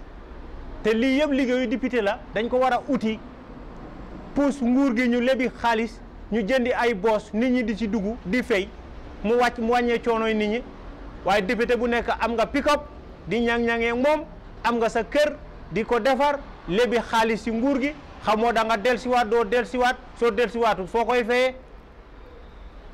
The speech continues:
Nañ bàyyi xel ci loolu. Ñu ngi nii nag, réew maa ngi nii, député yaa ngi nii,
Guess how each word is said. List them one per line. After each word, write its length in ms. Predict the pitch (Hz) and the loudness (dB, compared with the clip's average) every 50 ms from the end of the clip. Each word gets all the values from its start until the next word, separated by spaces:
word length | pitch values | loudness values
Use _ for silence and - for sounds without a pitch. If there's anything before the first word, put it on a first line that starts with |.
| - - - - | -18 -16 -8 -4
Nañ 180 | 226 269 294 277 | -2 0 0 2
bàyyi 220 | 277 294 285 262 233 | 2 4 4 4 2
xel 200 | - - 214 202 - | 0 -2 -2 -2 -2
ci 120 | - 202 | -4 -2
loolu. 300 | 185 180 170 143 117 90 - - - - - - - - - - - - - - - - - - | 0 0 0 0 -2 -6 -10 -16 -18 -18 -18 -18 -18 -18 -18 -16 -16 -16 -14 -14 -12 -10 -6 -2
Ñu 120 | 160 202 233 | 0 0 2
ngi 140 | 226 220 214 | 2 2 2
nii 160 | 214 214 202 | 2 2 2
nag, 180 | 190 170 - - - - - - - - - - | 0 0 -2 -4 -10 -18 -20 -20 -20 -16 -6 -2
réew 240 | 165 175 214 220 208 | 2 4 4 4 4
maa 200 | 202 202 196 196 | 4 2 2 2
ngi 120 | 196 190 | 0 0
nii, 260 | 196 208 220 208 151 - - - - - - - | 0 0 0 0 -2 -4 -8 -14 -18 -18 -12 -4
député 420 | 135 170 208 180 202 196 202 196 | -2 0 0 0 0 0 2 2
yaa 180 | 196 196 190 185 | 4 2 2 2
ngi 140 | 180 180 190 | 0 -2 0
nii, 260 | 214 247 233 185 | 2 2 2 0